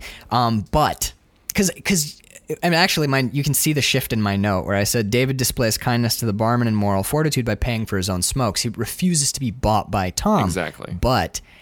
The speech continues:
Speaker 1: this is how bleak and oppressive this movie is. I said, "David buying his own cigarettes has the feel of a child paying for their own candy bar with imaginary money after their father's already paid."
Speaker 2: Right.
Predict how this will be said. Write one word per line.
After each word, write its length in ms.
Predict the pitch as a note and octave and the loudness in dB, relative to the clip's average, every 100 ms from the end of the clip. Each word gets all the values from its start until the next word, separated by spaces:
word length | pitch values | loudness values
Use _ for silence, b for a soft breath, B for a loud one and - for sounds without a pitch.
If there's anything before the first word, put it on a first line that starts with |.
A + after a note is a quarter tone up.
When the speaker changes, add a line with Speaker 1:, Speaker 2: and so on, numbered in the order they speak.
| b b b b _ | b b b b _
Speaker 1:
this 160 | A#2+ C3+ | -2 0
is 100 | D#3 | 0
how 120 | E3 | 0
bleak 640 | B2+ B2 A2+ G2+ - - b b - | 0 -2 0 -2 -6 -18 b b -4
and 100 | G2 | -4
oppressive 460 | - A2+ - F2+ | 0 0 0 -2
this 160 | D2+ - | -4 -2
movie 220 | F2+ D#2 | 0 0
is. 180 | C#2 - _ - | -2 -6 _ -6
I 40 | - | -2
said, 340 | - G2+ F2 - | 0 0 -2 -2
"David 300 | G#2 B2 D#3 | 0 2 0
buying 260 | B2+ A2+ A#2 | 0 2 2
his 140 | G2+ | 2
own 160 | G#2 G2 | 0 0
cigarettes 420 | - G2 F2+ - | 0 0 0 0
has 140 | F2+ F#2+ | -2 -4
the 60 | |
feel 460 | F#2 G2+ G2+ G#2 - | -4 0 2 0 -2
of 100 | G2+ | -4
a 40 | F#2 | -2
child 640 | - - F#2+ G2 A2+ - - | -2 0 0 2 0 -2 -4
paying 280 | G#2+ G#2 | -2 0
for 160 | G#2+ A#2 | -2 -2
their 140 | G2 | 0
own 160 | F#2 F2+ | 0 -2
candy 400 | - F#2+ G2 F#2 | -2 -2 0 0
bar 240 | D#2+ C#2 | -2 -2
with 160 | D#2 F2 | -2 -2
imaginary 580 | F2 E2 E2+ F2+ E2+ E2 | -2 -2 -2 -2 0 0
money 320 | D#2+ E2 F2+ | 0 0 0
after 220 | E2 - | -2 -2
their 100 | E2 | -4
father's 480 | D#2 - C#2 D2 D#2 | -2 -4 -4 -4 -4
already 240 | C#2+ G#1+ B1 | -4 -6 -6
paid." 340 | - G1+ G1+ | -6 -6 -10
Speaker 2:
Right. 560 | - - F#2+ F2+ - | -6 -4 -4 -8 -14